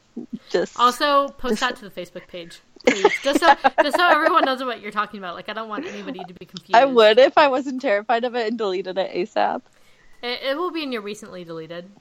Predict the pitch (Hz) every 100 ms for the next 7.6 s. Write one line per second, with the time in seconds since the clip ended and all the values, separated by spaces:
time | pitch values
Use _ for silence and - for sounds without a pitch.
0 | _ _ _ - - 262 - - 269 -
1 | _ - 233 - 254 262 202 - 147 -
2 | - - - - 269 - _ 262 269 -
3 | 320 302 285 277 277 277 277 - _ _
4 | _ 240 302 370 359 339 254 269 254 233
5 | 233 - 220 214 208 202 226 208 - 190
6 | 185 185 190 190 190 190 185 185 185 190
7 | 175 190 - 185 175 175